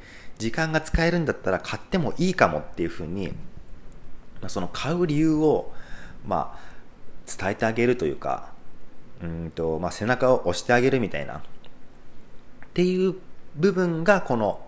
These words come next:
最後の後押しの部分なんですよ。で、ちなみになんですけれども、人はその損失を回避したいっていう、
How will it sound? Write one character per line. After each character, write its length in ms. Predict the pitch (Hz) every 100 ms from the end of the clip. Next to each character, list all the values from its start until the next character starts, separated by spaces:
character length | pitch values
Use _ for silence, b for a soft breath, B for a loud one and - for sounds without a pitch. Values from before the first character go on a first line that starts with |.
| -
最 400 | - - 120 110
後 120 | 90
の 280 | 120 101 -
後 260 | - - 120
押 140 | 95
し 40 | 80
の 60 | 80
部 80 |
分 160 | 82 71
な 80 | 64
ん 20 |
で 80 | 64
す 60 |
よ。 120 | 67 - - B B B B - - - - - - - - - - - -
で、 120 | -
ち 200 | - -
な 120 | 156 190
み 120 | 214
に 120 | 208
な 120 | 139
ん 60 | 104
で 80 | 87
す 80 |
け 80 | -
れ 60 | 78
ど 80 | 80
も、 140 | 95
人 260 | 82 - 165
は 180 | 180 151
そ 120 | 92
の 80 | 87
損 380 | - 214 240 240
失 260 | - -
を 80 | 202
回 260 | - 220 180
避 160 | 98
し 100 | -
た 120 | 113
い 60 | 95
っ 20 | 82
て 200 | - 85
い 460 | 80 82 90
う、 80 | 98